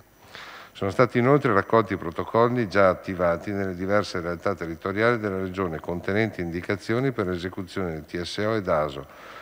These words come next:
ad esempio nei distretti Assissiano, Media Valle del Tevere, Trasimeno, nell'Alta Valle del Tevere e nella as due, ed anche i protocolli già in uso in altre realtà regionali.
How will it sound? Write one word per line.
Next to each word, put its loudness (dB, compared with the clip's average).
ad -8
esempio -2
nei -6
distretti -6
Assissiano, 0
Media 0
Valle 0
del -6
Tevere, 0
Trasimeno, 2
nell'Alta 0
Valle 0
del -4
Tevere 0
e -6
nella 0
as -4
due, -10
ed 2
anche 6
i 0
protocolli 0
già 2
in 2
uso -2
in -2
altre 2
realtà -2
regionali. -6